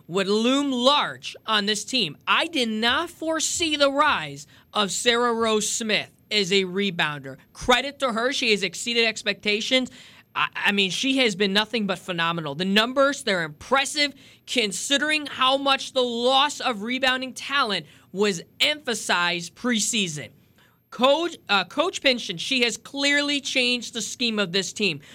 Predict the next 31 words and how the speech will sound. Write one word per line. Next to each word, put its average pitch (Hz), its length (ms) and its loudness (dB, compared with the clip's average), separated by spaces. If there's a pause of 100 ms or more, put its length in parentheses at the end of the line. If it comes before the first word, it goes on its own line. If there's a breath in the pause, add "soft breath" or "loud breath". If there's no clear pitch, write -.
from 233 260 2
relying 233 500 4
on 208 140 -2
one 226 260 0
player, 208 440 0
which 202 240 -4
was 185 180 -6
Asia 185 240 -2
Blackwell 233 400 0
last 285 300 0
season, 190 360 -4 (300 loud breath)
to 240 200 -2
corral 247 680 0
most 277 400 0
of 269 140 -2
the 285 100 -4
rebounds 240 720 0 (200 soft breath)
to 226 180 -4
a 214 40 -2
more 240 440 0 (360 soft breath)
cohesive 240 1080 0 (380 soft breath)
and 226 260 0
team-centered 262 1000 0
rebound 226 480 2
scheme. 240 580 -6
And 220 180 2
it, 214 80 0
it, 226 260 -6
it's - 220 -4
worked 254 320 0 (180)
brilliantly. 147 880 -2